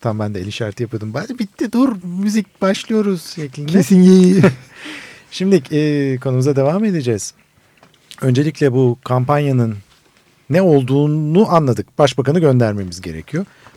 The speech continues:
Speaker 1: Başbakanın niye gitmesi gerektiğini de anladık. Çünkü anca o karar yetkisine sahip bunda. Yani diğerleriyle el sıkışıp, "Evet, tamam, yapıyoruz." diyecek olan kişi o. Başka herhangi biri dönüp Ankara'ya soracak bunu. Eğer biliyorsunuz, e,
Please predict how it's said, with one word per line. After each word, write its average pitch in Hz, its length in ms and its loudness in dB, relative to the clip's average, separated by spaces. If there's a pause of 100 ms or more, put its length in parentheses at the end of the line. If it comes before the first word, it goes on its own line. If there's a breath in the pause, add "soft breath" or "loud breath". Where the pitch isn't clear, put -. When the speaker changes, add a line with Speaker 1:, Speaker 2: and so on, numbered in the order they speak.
Speaker 1:
Başbakanın 160 500 4
niye 165 140 4
gitmesi 131 340 0
gerektiğini 117 500 0
de 120 60 0
anladık. 113 380 -2
Çünkü 180 220 -2
anca 196 280 2
o 196 100 6
karar 120 260 4
yetkisine 98 460 -6
sahip 90 380 -6
bunda. 107 340 -4
Yani 104 280 -6
diğerleriyle 127 580 2
el 135 60 2
sıkışıp, 147 360 -6 (460 soft breath)
"Evet, 175 300 6 (160)
tamam, 175 340 4
yapıyoruz." 135 560 0 (180)
diyecek 123 280 -2
olan 110 220 -2
kişi 202 240 -2
o. 110 120 0
Başka 123 260 -4
herhangi 151 380 0
biri 143 180 -4 (300 soft breath)
dönüp 180 200 6
Ankara'ya 143 420 6
soracak 92 460 -6
bunu. 143 200 -6 (540 soft breath)
Eğer 147 360 4
biliyorsunuz, 156 680 2
e, 131 40 0